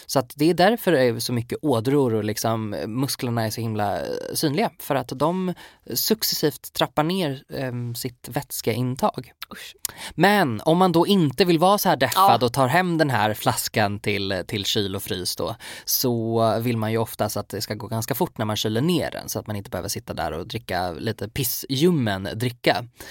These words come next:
Speaker 1: Och det man kan göra
Speaker 2: Är det all dricka du pratar om, eller pratar du om alkohol?
Speaker 1: Nej, jag pratar om all dricka. Jag försökte
Speaker 2: Ah.
Speaker 1: göra något så här, lol, lol, lol, jag är nykterist.
Speaker 2: <laughs> Okej.
Speaker 1: Alltså, du vet, min egen referens flög över huvudet på mig också.
Speaker 2: <laughs> Okej.
Speaker 1: Eh, en, en dricka, valfri dricka.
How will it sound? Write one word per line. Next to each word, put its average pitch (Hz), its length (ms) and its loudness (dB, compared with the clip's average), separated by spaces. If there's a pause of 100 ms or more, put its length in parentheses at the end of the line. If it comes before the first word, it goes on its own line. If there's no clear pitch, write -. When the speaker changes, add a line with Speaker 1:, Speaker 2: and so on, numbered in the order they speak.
(100)
Speaker 1:
Och - 180 -6
det 147 80 4
man 156 120 2
kan 165 180 2
göra 185 300 4
Speaker 2:
Är 190 60 4
det - 60 6
all 415 160 4
dricka 339 300 -2
du 202 80 -8
pratar 202 180 -6
om, 175 80 -6
eller 220 180 0
pratar 208 220 -8
du - 80 -4
om - 60 -
alkohol? 214 260 -8 (220)
Speaker 1:
Nej, 127 140 2
jag 120 160 -2
pratar 113 300 -2
om 113 160 0
all 117 260 2
dricka. 110 260 -4
Jag 113 120 -4
försökte - 360 0
Speaker 2:
Ah. 113 40 2
Speaker 1:
göra 110 320 2
något 117 100 -2
så 120 80 0
här, 107 80 -2
lol, 143 300 2
lol, 135 200 4
lol, 117 320 4
jag 117 180 2
är 117 40 0
nykterist. 107 840 -4
Speaker 2:
<laughs> - 80 -8
Okej. - 320 -6
Speaker 1:
Alltså, 123 320 2
du 120 140 0
vet, 110 200 0
min 127 180 2
egen 110 260 0
referens 110 400 -2
flög 107 200 -2
över 104 100 -2
huvudet 101 260 -4
på 107 80 -6
mig 92 280 -4
också. 101 480 -2
Speaker 2:
<laughs> - 60 -10
Okej. 208 340 -4 (180)
Speaker 1:
Eh, 104 440 2 (540)
en, 202 200 0
en 247 140 6
dricka, 139 560 2
valfri 123 840 4
dricka. - 440 -4